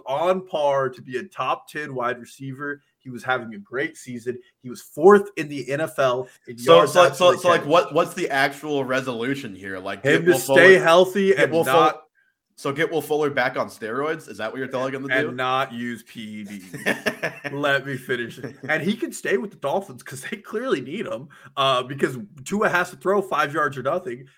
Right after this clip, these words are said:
Speaker 1: Uh, part of that's offensive line issues. But I
Speaker 2: Hey,
Speaker 1: just
Speaker 2: man,
Speaker 1: wanna
Speaker 2: he had a ni-, he had a nice dime to Mac Hollins last night down the sideline. Deep
Speaker 1: Yeah,
Speaker 2: ball.
Speaker 1: give that to, give that to Will Fuller instead. Give the deep ball to Will Fuller instead of Mac Hollins.
Speaker 2: <laughs>
Speaker 1: Um,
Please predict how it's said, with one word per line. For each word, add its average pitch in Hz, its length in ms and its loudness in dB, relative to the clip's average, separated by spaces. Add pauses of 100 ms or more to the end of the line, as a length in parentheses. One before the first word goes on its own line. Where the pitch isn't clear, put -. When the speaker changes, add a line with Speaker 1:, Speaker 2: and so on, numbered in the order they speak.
(160)
Speaker 1:
Uh, 113 220 -4
part 135 220 0
of 135 60 -4
that's 135 160 -4
offensive 117 400 -8
line 139 220 -6
issues. 131 420 -14 (240)
But 147 100 -6
I 135 60 0
Speaker 2:
Hey, - 80 -2
Speaker 1:
just 107 140 -4
Speaker 2:
man, 107 100 -2
Speaker 1:
wanna 170 140 -2
Speaker 2:
he 165 60 4
had 165 120 6
a 147 40 -2
ni-, 143 240 2
he 139 60 -2
had 147 100 2
a 131 40 -4
nice 135 160 -2
dime 131 220 -2
to 117 40 -10
Mac 110 240 -6
Hollins 110 360 -8
last 98 260 -10
night 95 220 -14
down 98 180 -12
the 95 60 -18
sideline. 92 500 -12 (260)
Deep 98 140 -12
Speaker 1:
Yeah, 143 140 -2
Speaker 2:
ball. - 160 -10 (260)
Speaker 1:
give 139 220 -8
that 147 160 -2
to, 120 80 -18 (160)
give 127 160 -8
that 127 160 -4
to 127 40 -12
Will 113 160 -8
Fuller 101 300 -14
instead. 98 340 -16
Give 135 200 -2
the 135 60 -10
deep 101 200 -14
ball 101 280 -10
to 110 100 -14
Will 107 160 -8
Fuller 101 320 -12
instead 107 220 -12
of 104 120 -16
Mac 113 380 -4
Hollins. 104 640 -14 (180)
Speaker 2:
<laughs> - 200 -18
Speaker 1:
Um, 110 580 -4